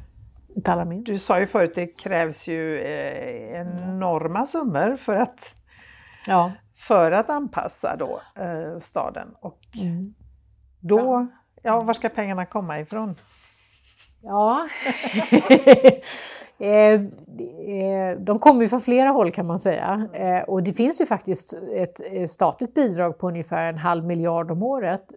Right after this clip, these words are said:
Speaker 1: som man kan ansöka om för, eh, översvämningsrelaterade,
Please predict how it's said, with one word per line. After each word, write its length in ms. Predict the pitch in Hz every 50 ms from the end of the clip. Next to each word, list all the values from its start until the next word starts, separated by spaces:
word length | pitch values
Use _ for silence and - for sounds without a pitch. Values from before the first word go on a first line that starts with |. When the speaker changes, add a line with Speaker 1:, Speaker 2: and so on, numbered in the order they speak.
| - _
Speaker 1:
som 200 | - - 196 190
man 120 | 190 160
kan 220 | - 190 185 190 -
ansöka 540 | 208 196 175 147 - - 180 165 175 - 170
om 180 | 156 160 160 156
för, 300 | - 180 170 165 160 160 156 - - - _ _ _ _ _ _ -
eh, 340 | 180 175 175 - - - 190
översvämningsrelaterade, 1400 | 165 165 156 - 190 170 165 165 156 156 175 170 160 165 160 - - 165 160 147 - 147 156 170 160 160 160